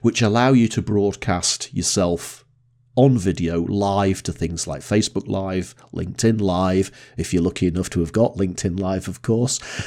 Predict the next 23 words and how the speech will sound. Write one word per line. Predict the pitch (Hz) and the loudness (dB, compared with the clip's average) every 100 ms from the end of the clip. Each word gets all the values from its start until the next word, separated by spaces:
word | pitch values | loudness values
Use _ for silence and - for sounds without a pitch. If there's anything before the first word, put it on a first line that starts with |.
| - 123 | -8 2
Dig, | 117 107 87 | 4 4 4
dig, | 120 104 | 4 4
dig. | - 117 127 - - - 117 | 6 6 6 0 -12 -4 2
Um, | 113 117 110 113 - - - - _ _ _ - - _ _ _ _ | 6 6 4 0 -4 -12 -14 -16 _ _ _ -20 -20 _ _ _ _
a-, | - - | -2 2
a-, | - - | 0 4
and, | 180 175 | 2 4
and, | 170 170 | 0 0
and | - 170 | 0 2
Restream's | 226 226 - 170 170 165 | 4 4 2 2 2 0
fine, | - 165 180 78 85 123 - | 2 2 2 0 -2 -4 -2
but | - | 4
it, | 135 147 | 4 4
obviously | 104 101 - | 0 2 2
it | - | 2
comes | 104 85 - | -2 -4 -4
at | - | -8
a | |
cost. | - 78 78 - - - - - - | -8 -4 -4 -6 -10 -12 -20 -16 -2
And | 95 92 90 90 90 95 | 0 2 0 -2 -4 -4
depending | - 110 95 87 | 0 2 2 0
upon | - 87 | -2 -2
how | 82 92 92 | 0 0 0